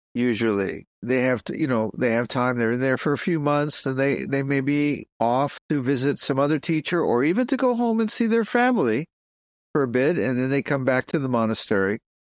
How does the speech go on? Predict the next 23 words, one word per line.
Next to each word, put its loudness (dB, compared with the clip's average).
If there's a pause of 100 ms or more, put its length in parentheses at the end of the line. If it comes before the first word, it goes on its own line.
(500)
So, 2 (260)
you 0
know, 2
there's 0
a 2
time 0
to 0
be 2 (320)
following 2
the 0
rules, 0 (520)
and -2
there's 2
a 0
time 0 (680)
to 0
be 2
on, 0 (460)
you 0
know, 2 (300)
kind 0
of, 0
uh, 2